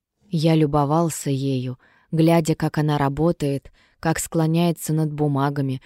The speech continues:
убирает прядку волос за ухо и закусывает губу. Мне нравилось ее дразнить и поддевать.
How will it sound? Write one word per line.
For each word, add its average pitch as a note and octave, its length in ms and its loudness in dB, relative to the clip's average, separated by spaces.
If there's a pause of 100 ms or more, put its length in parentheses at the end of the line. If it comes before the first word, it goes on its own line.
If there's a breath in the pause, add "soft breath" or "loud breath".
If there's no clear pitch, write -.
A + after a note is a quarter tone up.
(140 soft breath)
убирает D3+ 580 0
прядку D3+ 400 -2
волос C#3 480 -2
за D3 240 -2
ухо D3 380 -2 (260 soft breath)
и - 80 -2
закусывает D3 720 -2
губу. C3+ 460 -6 (1000)
Мне G3 260 6
нравилось D#3+ 560 2
ее D3+ 320 0
дразнить C#3+ 640 -2
и D3 80 -2
поддевать. C#3 800 -4